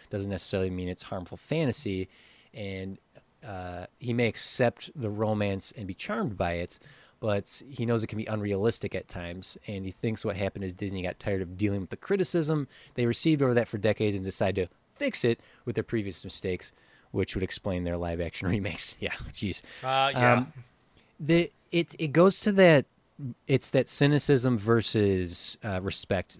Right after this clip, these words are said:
Speaker 1: that Tangled versus Frozen has in terms of homaging or mocking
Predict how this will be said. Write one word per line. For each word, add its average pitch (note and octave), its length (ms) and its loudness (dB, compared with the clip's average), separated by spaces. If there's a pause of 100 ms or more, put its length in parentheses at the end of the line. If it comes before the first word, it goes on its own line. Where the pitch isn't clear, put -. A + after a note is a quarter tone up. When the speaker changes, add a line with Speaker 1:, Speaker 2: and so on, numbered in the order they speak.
Speaker 1:
that F2+ 340 -4 (180)
Tangled G2 340 -2
versus F#2 260 -4
Frozen F#2+ 340 -4
has F#2 200 -4
in F2+ 100 -6
terms G2 340 -6
of F2+ 200 -8 (1300)
homaging C3 480 4
or A2 80 2
mocking F2+ 600 -2